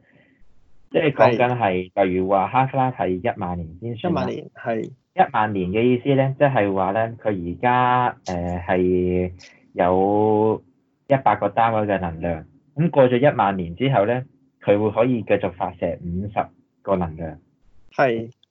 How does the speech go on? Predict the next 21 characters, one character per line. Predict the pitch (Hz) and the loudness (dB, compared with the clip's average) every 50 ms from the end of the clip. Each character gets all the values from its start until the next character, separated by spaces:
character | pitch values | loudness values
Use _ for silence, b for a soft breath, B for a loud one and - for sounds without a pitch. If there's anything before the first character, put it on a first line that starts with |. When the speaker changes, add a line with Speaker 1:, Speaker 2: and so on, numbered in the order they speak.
| _ _ _ _ _ - | _ _ _ _ _ 0
Speaker 1:
即 | - | 2
係 | 170 160 151 143 127 | 2 4 4 2 0
每 | 110 104 104 110 113 | 2 2 2 0 0
過 | 110 - 113 110 | 2 4 4 6
一 | 123 | 6
萬 | 127 107 104 101 98 92 | 4 2 0 -2 -2 -4
年 | 90 85 82 87 | -4 -6 -6 -6
呢， | 98 104 110 110 - - | -6 -6 -6 -8 -12 -4
佢 | - 107 101 | 0 0 0
個 | 92 110 101 101 98 98 | 2 2 4 4 4 4
力 | 95 98 95 - | 2 0 -2 -2
量 | 90 90 95 | -2 -2 -2
呢 | 101 107 107 | -2 -4 -4
就 | 101 87 | -6 -6
會 | 87 | -6
減 | 85 92 80 80 92 92 | -6 -8 -8 -8 -8 -8
半。 | - 92 85 80 76 | -6 -6 -6 -6 -2
Speaker 2:
減 | - 156 165 185 | 2 4 4 4
一 | |
半， | 185 - 156 139 131 123 117 117 - - - | 4 4 2 2 2 0 -4 -10 -14 -20 -20
係。 | - 120 | -20 -20